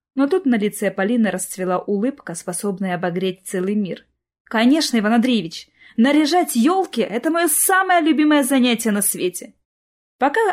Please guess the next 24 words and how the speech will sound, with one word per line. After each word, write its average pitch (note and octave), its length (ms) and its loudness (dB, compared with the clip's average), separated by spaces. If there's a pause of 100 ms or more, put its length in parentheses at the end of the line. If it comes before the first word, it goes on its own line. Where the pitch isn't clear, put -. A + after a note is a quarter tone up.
Арину G#3 360 2
гримировали, F#3+ 760 -2
она G4+ 220 -2
в D#4 60 0
мечтах C#4 480 0
представляла G3+ 580 -2
себя G3 460 -4
на F#3 100 -2
большом F3+ 480 -4
экране. G3 460 -6 (420)
Вот A3+ 340 -2
появляется A#3 640 2
она, G3 300 2
такая G3 380 -4
красивая C#4 800 0
и B3+ 160 2
неотразимая, G#3+ 1080 0 (260)
как F#3+ 200 -4
девушки F#3+ 480 -2
из - 160 -6
Comedy F3+ 380 -2
Woman. F#3+ 480 -4 (260)
Играючи D#4 640 0
шутит, C4+ 640 -4